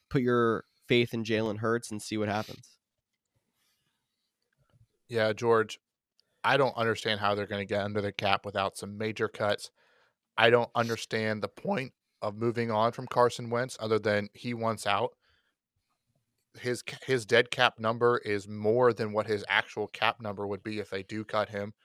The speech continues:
Speaker 2: So that would just seem like a move in the wrong direction, but it probably will happen. There's so many rumors going on now. Plus, Jalen Hurts is already planning on bringing all the wa-, the Philadelphia wide receivers together for some off-season workouts.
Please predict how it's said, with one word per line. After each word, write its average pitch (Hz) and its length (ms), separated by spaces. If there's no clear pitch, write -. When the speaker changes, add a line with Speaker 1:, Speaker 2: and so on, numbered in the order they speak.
Speaker 2:
So - 120
that 120 120
would 123 100
just 120 180
seem 120 200
like 110 200
a 107 80
move 110 300
in 104 80
the 101 100
wrong 104 280
direction, 101 540
but 107 120
it 107 180
probably 110 260
will 101 180
happen. 101 420
There's 104 220
so 113 140
many 104 180
rumors 101 360
going 101 200
on 98 200
now. 95 300
Plus, 120 280
Jalen 110 360
Hurts 113 340
is 104 120
already 107 300
planning 107 380
on 101 160
bringing 107 280
all 101 140
the 101 80
wa-, 101 140
the 113 80
Philadelphia 107 560
wide 98 200
receivers 113 380
together 104 380
for 104 180
some 95 160
off-season 95 540
workouts. 113 500